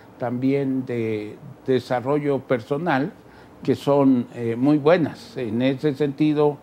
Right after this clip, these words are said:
este, son sociedades más estructuradas y lo que decía por ahí alguien algún día,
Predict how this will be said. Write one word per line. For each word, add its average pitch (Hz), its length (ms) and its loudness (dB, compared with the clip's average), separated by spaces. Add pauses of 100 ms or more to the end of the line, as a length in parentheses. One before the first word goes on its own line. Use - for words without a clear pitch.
(420)
este, 113 800 -2
son 147 280 -2
sociedades 135 560 0
más 139 260 -2
estructuradas 143 1040 -2 (460)
y 143 240 0
lo 143 260 -2
que 147 160 0
decía 151 460 -2
por 156 200 -2
ahí 165 360 -2
alguien 156 500 -2
algún 131 680 -6
día, 151 460 -2